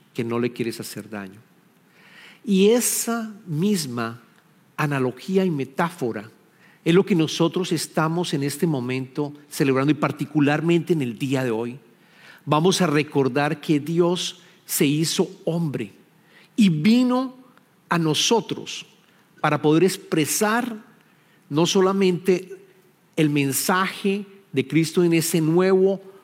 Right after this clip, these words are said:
en ese nuevo pacto con su sangre, sino darnos también salvación. Es decir, es, es entender el proceso de encarnación, que es un misterio precioso. Es un misterio precioso.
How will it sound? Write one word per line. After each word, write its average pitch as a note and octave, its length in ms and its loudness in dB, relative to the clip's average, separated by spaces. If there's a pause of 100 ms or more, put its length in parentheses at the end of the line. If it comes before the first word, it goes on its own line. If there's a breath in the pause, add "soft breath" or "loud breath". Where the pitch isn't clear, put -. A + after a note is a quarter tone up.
(380 loud breath)
en D3+ 160 2
ese D#3 180 0
nuevo D3 260 2
pacto - 540 -2
con G3 200 0
su G#3 140 -4
sangre, G#3+ 460 -2
sino C3+ 320 -2
darnos D3+ 480 -2
también C3 380 -4
salvación. B2+ 640 -6 (1120 loud breath)
Es D3 220 0
decir, G3 500 2
es, E3 240 0
es D#3 220 -2
entender E3+ 760 0
el F3+ 120 2
proceso G#3 880 0 (160 loud breath)
de D#3 220 0
encarnación, D3 560 -4
que F3 100 -2
es - 100 -2
un G3+ 140 0
misterio G#3+ 760 2 (360)
precioso. - 680 -2 (400 loud breath)
Es F3+ 200 2
un G#3 160 4
misterio A3 580 2
precioso. E3+ 720 -2